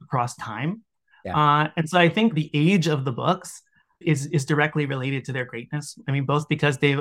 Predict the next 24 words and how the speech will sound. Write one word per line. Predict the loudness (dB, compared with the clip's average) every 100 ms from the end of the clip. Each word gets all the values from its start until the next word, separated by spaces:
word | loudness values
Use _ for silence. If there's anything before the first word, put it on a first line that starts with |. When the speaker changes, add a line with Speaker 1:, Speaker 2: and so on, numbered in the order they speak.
| 0
Speaker 1:
undergone | 4 4 4 4
a | 4
lot | 4 2
of | -2
testing, | -6 -6 -2 -2 -2 -8 _ _ _
Speaker 2:
Yeah. | 0 2 4 4
Speaker 1:
um, | 2 0 -2
from | -2 0 -2 -8
various | -10 -8 -4
critical | -4 -2 -2
opinions, | 4 6 6 6 4 4
they've | 0
served | 0 -2 0
various | 0 0 0 0
uses | 0 0 0
over | 0 0
time, | -2 -2 0 0 -2 -4 -8 _ _ -2
they've | 2 2 0 -2
had | -2 0
different | 0 0 4
meanings | 6 6 4 2
attached | 2 2 2 -2
to | 0
them, | 2 2 0 -2